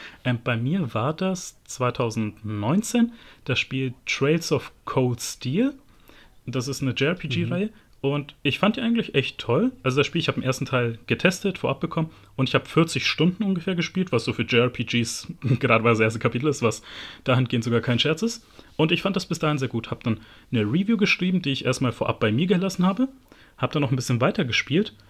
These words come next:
Speaker 1: Und ich hab's dann den zuständigen Redakteur geschickt. Das war aber ein Wochenende, deswegen hat er's dann da nicht gelesen.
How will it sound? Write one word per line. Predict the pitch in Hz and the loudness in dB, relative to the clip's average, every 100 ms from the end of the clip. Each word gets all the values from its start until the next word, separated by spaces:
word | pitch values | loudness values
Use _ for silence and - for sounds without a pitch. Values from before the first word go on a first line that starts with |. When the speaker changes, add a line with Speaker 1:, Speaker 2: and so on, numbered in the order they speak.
| - - - - | -20 -20 -16 0
Speaker 1:
Und | 127 127 - - - | 2 2 -4 -12 -4
ich | 120 151 | 0 0
hab's | 151 | 0
dann | 147 131 113 | 0 2 2
den | 123 113 107 | 2 2 0
zuständigen | 135 - 120 113 | 0 2 2 2
Redakteur | 113 107 - 117 | 0 0 2 0
geschickt. | 101 - 226 - - - _ - | 2 2 0 -4 -20 -20 _ -6
Das | - 117 | -4 4
war | 131 | 4
aber | 127 | 4
ein | 117 | 4
Wochenende, | 113 135 113 98 101 135 - | 4 4 2 0 0 -2 -2
deswegen | 117 - 113 | -4 0 0
hat | 107 | 2
er's | 110 | 0
dann | - | 0
da | 113 | 0
nicht | 107 - | 0 -2
gelesen. | 101 110 143 240 | -2 2 4 2